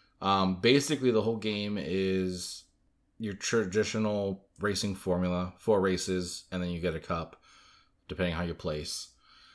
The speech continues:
Uh, the problem I found with this game was the vehicles were kind of limited to, like, you pretty much have to use certain ones in the beginning because they're not gonna be very good. Um,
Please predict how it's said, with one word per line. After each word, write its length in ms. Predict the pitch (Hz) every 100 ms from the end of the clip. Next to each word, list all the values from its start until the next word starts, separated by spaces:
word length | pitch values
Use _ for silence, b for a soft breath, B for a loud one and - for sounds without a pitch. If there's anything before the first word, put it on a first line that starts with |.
| b 98
Uh, 260 | 98 95
the 120 | 95
problem 360 | 101 151 180 165
I 80 | 127
found 280 | - 113 110
with 100 | 95
this 160 | 90
game 360 | - 107 104 95
was 420 | 90 90 87 - B B B B _ -
the 640 | 135 117 113 104 98 95 85
vehicles 420 | 113 156 - 156
were 100 | 123
kind 420 | - - - 123 131
of 160 | 107
limited 540 | 98 107 110 113 110 -
to, 320 | 104 98 95
like, 260 | 90 87 82
you 100 | 85 -
pretty 200 | 101 98
much 200 | 95 -
have 180 | 90 -
to 80 |
use 200 | 90 92
certain 320 | - 98 87 90
ones 300 | 90 92 92
in 80 |
the 60 | 90
beginning 400 | 78 87 95 98
because 360 | 85 87 82 80
they're 260 | 80 80 -
not 220 | 90 85
gonna 180 | 90 85
be 180 | 80 82
very 300 | 80 80 76
good. 420 | 78 82 85 90 - _ _ _ _ _ _ _ _
Um, 580 | 98 90 82 82 82